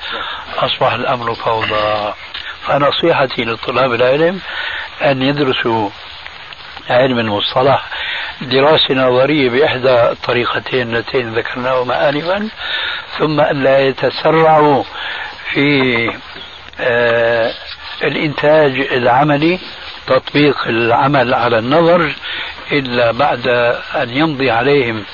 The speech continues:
زمن لا بأس به، وأن يبدأوا رويدا رويدا يعرضون نتائج علمهم على من يثقون بعلمهم من أهل العلم والفضل.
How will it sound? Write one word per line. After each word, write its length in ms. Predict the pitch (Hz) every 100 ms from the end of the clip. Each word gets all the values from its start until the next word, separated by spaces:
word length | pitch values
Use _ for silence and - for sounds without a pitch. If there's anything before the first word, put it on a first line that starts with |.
| - - - -
زمن 340 | 120 151 139
لا 140 | 127 131
بأس 320 | 135 131 -
به، 500 | 135 147 165 170 185 - - - - -
وأن 300 | 147 160 180
يبدأوا 800 | 196 202 180 185 185 180 180 262 - - - - -
رويدا 680 | 151 139 151 180 175 143 143
رويدا 720 | 131 139 160 165 160 180 175 - - - -
يعرضون 960 | 156 143 143 143 135 170 147 127 123 127
نتائج 720 | - 139 165 135 127 117 117 - - - -
علمهم 680 | 135 135 135 120 139 156 147 - - - -
على 300 | 175 156 147
من 140 | 143
يثقون 800 | 135 120 131 - 151 131 120 120 - - - - -
بعلمهم 680 | 120 123 117 143 135 120 110
من 200 | 110 117
أهل 240 | 147 123 113
العلم 480 | 113 120 117 110
والفضل. 460 | 113 - 160 170